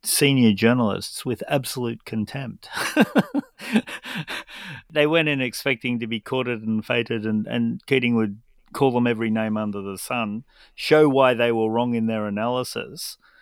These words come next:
give them another verbal smacking and send them on their way. Serious, inverted commas, journalists like Richard Carlton had no chance against the sharp intellect of Paul Keating, Laurie Oakes.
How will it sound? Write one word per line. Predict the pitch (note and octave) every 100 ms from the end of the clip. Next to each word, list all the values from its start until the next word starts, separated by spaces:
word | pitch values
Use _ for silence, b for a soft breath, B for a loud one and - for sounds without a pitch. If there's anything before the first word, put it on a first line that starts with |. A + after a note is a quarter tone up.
| b
give | B2+ D3+
them | C#3 B2
another | A#2 A#2 A2
verbal | G#2+ A#2+ G#2+ G#2
smacking | - B2 B2+ A#2+ A2
and | G#2+ G#2+
send | - B2 A2+
them | G#2+
on | G#2
their | G#2 G#2
way. | D#3+ E3+ - _ - -
Serious, | - - D#3+ D3+ B2+ G#2 - - - -
inverted | B2+ A#2+ A2 G#2
commas, | - B2 G#2+ G2
journalists | C3+ A#2+ A2+ - -
like | G#2+ G2+
Richard | A#2+ - A2 G2+
Carlton | - C3 C#3 A#2+ D#2+ _
had | - B2 A2+
no | C3+ A#2
chance | - C3+ A2+ - -
against | A#2+ A2+ G#2+ F2 - - - G3+ -
the | C#3 B2 A2+ A#2 - -
sharp | - D3+ C3+ A2+ -
intellect | A#2 B2 A#2+ G#2+ F#2 -
of | G#2+ -
Paul | - A2+
Keating, | - A#2+ A#2+ F#2 A2+ b b b _
Laurie | C3+ B2+ B2 D3
Oakes. | B2+ - - -